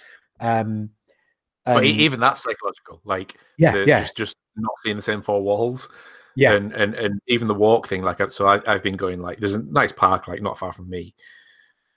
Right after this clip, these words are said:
Speaker 2: but even deliberately try to choose a different route each time,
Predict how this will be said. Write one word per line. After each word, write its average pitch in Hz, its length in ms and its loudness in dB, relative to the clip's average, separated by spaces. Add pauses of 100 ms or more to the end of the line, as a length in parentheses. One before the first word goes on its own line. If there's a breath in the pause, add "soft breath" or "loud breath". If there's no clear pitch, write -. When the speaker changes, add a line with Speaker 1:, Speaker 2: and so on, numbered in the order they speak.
(180 soft breath)
Speaker 2:
but 110 200 4
even 113 560 4 (320)
deliberately 117 520 2
try 110 220 2
to 98 60 -6
choose 101 240 -2
a 92 40 -12
different 101 340 -4
route 117 300 -2
each 107 200 -8
time, 107 340 -4